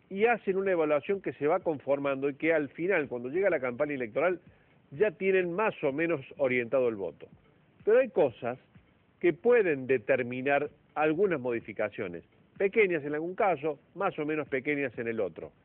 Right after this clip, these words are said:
Ayer Cristina Fernández anunció que se va a devolver el impuesto a las ganancias cobrados a los trabajadores en el medio aguinaldo. Esta mañana el ministro de Trabajo, Tomada, reconoció que es una medida electoralista,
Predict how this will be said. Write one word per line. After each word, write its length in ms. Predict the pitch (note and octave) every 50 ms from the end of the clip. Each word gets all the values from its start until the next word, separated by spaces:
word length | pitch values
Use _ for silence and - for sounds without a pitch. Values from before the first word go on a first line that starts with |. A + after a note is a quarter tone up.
| _ _ _ _ - - _ _
Ayer 340 | D3 E3 F#3 F3+ A#3 C4+ A3
Cristina 420 | F3+ E3 C#3+ A#2+ D#3+ F3 E3+ D3+
Fernández 580 | - - A2+ G2+ A2 B2+ D3 E3 D#3 B2+ A2 - - _ _ _
anunció 640 | - B2+ B2+ B2+ B2+ B2 A#2 - D3 D#3+ F3 F#3+ F3+ - - - - - _ _ -
que 80 | C#3+
se 160 | C3+ - D3+ D3
va 140 | E3 F#3
a 20 | F#3
devolver 840 | F3 E3+ D#3+ D3+ C#3+ C#3+ C#3+ C#3+ D3+ D3+ E3 F#3 G#3 A3 A3 - - _ _ -
el 140 | B2+ B2 C3
impuesto 380 | C3 B2 C#3+ E3+ E3+ - F#3+
a 20 | E3
las 140 | D3+ B2+
ganancias 440 | A#2+ C3+ C3 D3 D#3+ D#3+ - F#3 D3+
cobrados 560 | - - B2+ A#2+ B2 D3 D#3 D#3+ D#3+ D3+ C3
a 40 | C#3
los 140 | B2 A#2+ -
trabajadores 600 | - A#2+ A#2+ A#2 G#2+ - A#2+ B2+ D3 D3 C#3+ -
en 80 | C3+ A#2
el 80 | A#2
medio 300 | A#2+ C3 D3 D3 C#3+ C#3
aguinaldo. 560 | C3 B2 A#2 A#2+ A2+ F2 D#2+ E2 D#2 D#2 D2+ - _ _ _ _
Esta 260 | - G#3 G#3 - A3
mañana 340 | F#3 F3 E3 E3+ F#3 G3+ G#3
el 100 | G3+ E3+
ministro 340 | D3 C#3+ E3+ F3 - F#3 E3+
de 80 | C#3+ A#2
Trabajo, 540 | A#2 A#2 B2 D3 D3 C3+ - - D3+ D3+ - _ _ _ _ _ _ _ _ _
Tomada, 500 | - C3 C3 C#3 E3+ F#3 G3 G3+ G3+ - -
reconoció 760 | C#3+ D#3+ F3+ G3+ F3+ - G#3 F#3 F#3 F3+ - - B3 A#3 A#3+
que 80 | A#3+ A3
es 80 | -
una 140 | A3+ A3 G#3+
medida 420 | G3+ G3 F#3+ A3 A#3+ A3+ A3 G#3 -
electoralista, 840 | F#3+ F#3+ F#3 F3+ C#3 - F#3 E3+ F3 G#3 G#3+ E3 - - A#2 G2 -